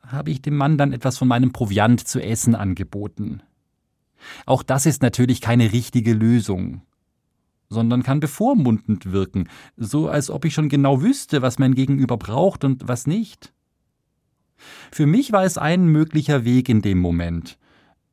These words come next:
Und ich kann diese Entscheidungen ja immer nur für den Moment treffen. Wann passiert es das nächste Mal?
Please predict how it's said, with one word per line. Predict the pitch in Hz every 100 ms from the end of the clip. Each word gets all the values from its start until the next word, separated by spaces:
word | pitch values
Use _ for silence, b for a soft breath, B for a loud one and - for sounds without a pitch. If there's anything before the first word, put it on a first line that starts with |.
| _
Und | 110 117
ich | -
kann | 117 120
diese | 120 123
Entscheidungen | 120 117 120 127 123
ja | 120 120
immer | 143 190 131
nur | 110 101
für | 113
den | 107
Moment | 101 95 92 90 - -
treffen. | - 87 65 - - _ _ _ _ _ _ _ _ _ _ _ B B B B _ -
Wann | 143 214 226
passiert | 175 180 170
es | 160
das | 165 143 -
nächste | 170 214 - 135
Mal? | 95 85 85 87